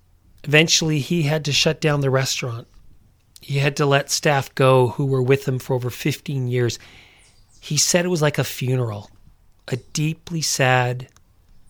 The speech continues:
family funeral. Because that's what this business was to David and most everyone else in it, a family business. Though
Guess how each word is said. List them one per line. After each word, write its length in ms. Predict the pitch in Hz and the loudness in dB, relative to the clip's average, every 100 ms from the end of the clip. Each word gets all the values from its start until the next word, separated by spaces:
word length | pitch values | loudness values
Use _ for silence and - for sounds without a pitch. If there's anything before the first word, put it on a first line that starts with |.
| - | -20
family 540 | - 143 135 131 127 127 | -8 -2 0 0 -4 -6
funeral. 600 | - 139 117 117 117 - _ - _ - _ _ _ _ - - - _ - - | -10 -10 -10 -10 -12 -16 _ -20 _ -20 _ _ _ _ -20 -20 -20 _ -20 -8
Because 300 | 156 - 151 | -4 0 2
that's 300 | 160 160 - | 2 0 -4
what 160 | 160 | -4
this 140 | - - | -4 -4
business 440 | - 143 147 - | -4 -2 -2 2
was 180 | 147 143 | 2 2
to 100 | 139 | -2
David 320 | 127 135 135 | 2 2 4
and 120 | 135 | 2
most 220 | 147 143 175 | 2 0 -2
everyone 420 | 170 175 156 147 | -2 -2 -2 -2
else 280 | 143 131 139 | -2 -4 -4
in 100 | 135 | -4
it, 180 | - _ _ | -6 _ _
a 60 | - | -16
family 560 | - - 147 143 143 | -10 -2 0 0 -2
business. 600 | 127 131 123 123 110 - - _ _ _ _ _ _ - - - | -4 -6 -6 -8 -12 -14 -16 _ _ _ _ _ _ -20 -20 -18
Though 400 | 143 156 147 143 | 0 4 4 2